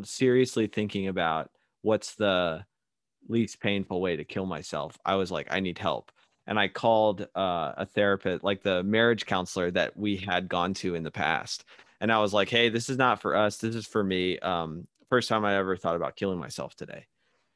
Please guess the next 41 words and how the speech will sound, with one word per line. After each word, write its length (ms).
And 180
he 80
was 120
like, 320
"Okay, 280
well, 380
just 320
come 180
on, 380
come 200
on 160
over." 340
<laughs> 100
And, 360
um, 540
and 320
she 380
thought 480
that, 400
my 160
wife 240
at 60
the 80
time 320
thought 320
that 100
I 140
had 260
made 280
it 80
all 220
up, 260
um, 320
that 140
I 80
was 160
basically 320
trying 180
to 60
manipulate 460
her. 260